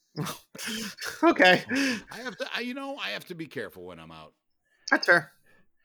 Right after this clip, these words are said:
Speaker 2: Usually what I do is I get one, either an I P A or a dark ale or, or something s-, strong or, like, stronger flavored.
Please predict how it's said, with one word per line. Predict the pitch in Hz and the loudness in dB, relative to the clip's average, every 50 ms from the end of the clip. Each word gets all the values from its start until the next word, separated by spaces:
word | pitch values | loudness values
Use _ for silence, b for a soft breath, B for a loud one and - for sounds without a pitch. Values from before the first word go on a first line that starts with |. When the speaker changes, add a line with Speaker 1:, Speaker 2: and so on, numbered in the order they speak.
| _ _ _ _ 117 | _ _ _ _ -14
Speaker 2:
Usually | 113 135 165 156 131 151 151 | -10 -10 -10 -10 -8 -8 -6
what | 139 135 131 | -4 -4 -4
I | 127 123 | -4 -4
do | 117 110 131 135 135 | -6 -6 -8 -6 -6
is | 131 107 | -6 -6
I | 104 101 | -6 -8
get | 92 95 107 101 92 | -8 -8 -10 -10 -10
one, | 98 101 107 110 117 120 127 123 123 127 127 131 127 _ _ _ _ _ | -12 -12 -10 -8 -8 -8 -8 -8 -8 -10 -10 -12 -16 _ _ _ _ _
either | _ 98 90 87 82 | _ -20 -18 -18 -18
an | 78 82 | -18 -18
I | 87 92 92 | -18 -18 -18
P | - - 107 104 | -16 -14 -10 -8
A | 107 110 110 110 | -6 -6 -6 -8
or | 87 80 82 80 71 | -10 -14 -16 -16 -18
a | 71 | -20
dark | 71 - 101 92 98 101 - - | _ -16 -12 -12 -12 -12 -12 -12
ale | 107 98 101 104 101 101 98 87 | -12 -12 -10 -12 -12 -12 -12 -14
or, | 78 76 76 73 76 80 | -16 -16 -18 -20 _ -20
or | 82 78 | -20 -20
something | - - - 104 - - 95 82 | -20 -18 -18 -18 -18 -18 -20 -20
s-, | - - _ _ _ _ _ | -20 -20 _ _ _ _ _
strong | - - - - - 113 107 104 107 117 131 | -20 -20 -20 -18 -14 -12 -12 -10 -12 -12 -14
or, | - 107 | -16 -16
like, | 101 92 90 82 - | -14 -14 -16 -16 -18
stronger | - - - 123 117 113 107 | -20 -14 -10 -10 -10 -10 -12
flavored. | - - - - 92 90 95 104 107 110 131 139 147 151 | -14 -16 -20 -16 -12 -12 -10 -10 -10 -10 -10 -10 -12 -14